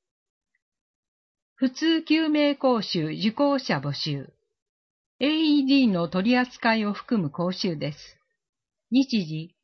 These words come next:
七月十一日金曜、九時から十二時。定員に達した場合は、十三時三十分から午後の部を開催。場所、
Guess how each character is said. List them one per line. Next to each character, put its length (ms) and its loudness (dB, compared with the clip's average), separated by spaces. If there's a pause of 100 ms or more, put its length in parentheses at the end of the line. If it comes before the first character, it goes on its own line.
(100)
七 260 0
月 340 0
十 240 2
一 260 2
日 360 -2
金 260 6
曜、 400 -2 (400)
九 120 0
時 140 0
か 120 -2
ら 140 0
十 240 0
二 200 -2
時。 240 -12 (880)
定 240 2
員 140 4
に 200 4
達 260 0
し 60 -14
た 140 0
場 180 -2
合 220 -4
は、 220 -8 (240)
十 200 2
三 300 0
時 80 -2
三 280 -2
十 140 0
分 320 -6
か 120 -6
ら 240 -6
午 180 0
後 140 2
の 160 0
部 180 -4
を 100 -4
開 240 -4
催。 360 -12 (1120)
場 180 2
所、 380 -4